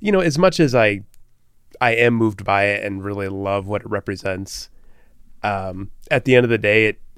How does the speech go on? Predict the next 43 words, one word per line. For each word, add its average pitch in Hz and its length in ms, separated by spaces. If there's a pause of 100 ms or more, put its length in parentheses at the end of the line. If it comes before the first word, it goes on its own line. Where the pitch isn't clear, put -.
(100)
I 113 120
think 113 200
a 117 60
movie 107 260
like 92 380
this, 113 280
it's, - 320
it's - 160
a 107 60
little 98 180
tougher 104 360
for - 180
me 92 200
to 87 380 (1400)
make 98 140
a - 40
part 104 240
of 113 120
myself, 127 580
you 143 60
know? 139 320 (480)
Maybe 123 180
if 117 100
I 107 100
watched 95 340
more 110 100
movies 104 320
like 95 240
this 123 240
and 98 100
this 95 200
was 98 120
something 95 600 (520)
I - 60
was 101 100
more 101 180
attuned 107 320
to, 127 200
it 104 80
could 101 160
be 98 80
higher. 101 380
But 104 320